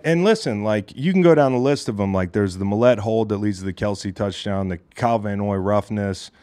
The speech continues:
uh, unnecessary roughness, the Travis Jones roughing. Like, these are plays that the Van Noy thing, I heard guys in the room were like, "Well, they're gonna just get the third guy." I'm like,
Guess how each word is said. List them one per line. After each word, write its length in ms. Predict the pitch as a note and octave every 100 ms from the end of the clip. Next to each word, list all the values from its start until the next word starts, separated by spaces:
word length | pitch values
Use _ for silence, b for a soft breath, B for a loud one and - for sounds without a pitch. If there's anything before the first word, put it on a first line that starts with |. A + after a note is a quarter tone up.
| B B B
uh, 160 | F#2+ F#2
unnecessary 380 | G#2 G2 - G2+
roughness, 460 | G2 G2 G#2 F#2 -
the 100 | F2
Travis 360 | G#2+ G#2 F#2+
Jones 300 | - G2+ F#2+
roughing. 400 | F2 G2 F#2 G2+
Like, 160 | F#2+ F2+
these 220 | C3+ D3+
are 80 | D3+
plays 420 | - C3+ C3 A2
that 320 | G#2+ G#2 G2 _ b b b b
the 120 | B2 A2
Van 260 | C3 C#3
Noy 220 | B2+ B2+
thing, 280 | A#2+ A#2+ G#2+
I 120 | G2+
heard 240 | A2 A2 F#2
guys 320 | G#2+ A2 G2+
in 80 | F#2+
the 60 | F#2+
room 200 | A#2 G2+
were 80 |
like, 160 | G2 F2+
"Well, 120 | A2
they're 100 | F2
gonna 280 | F2+ F#2+ F#2
just 280 | E2 G#2 -
get 200 | G#2 G2
the 60 |
third 300 | F2+ G2+ G2+ F#2
guy." 220 | F2 A2+
I'm 120 | A2
like, 220 | G#2 F#2+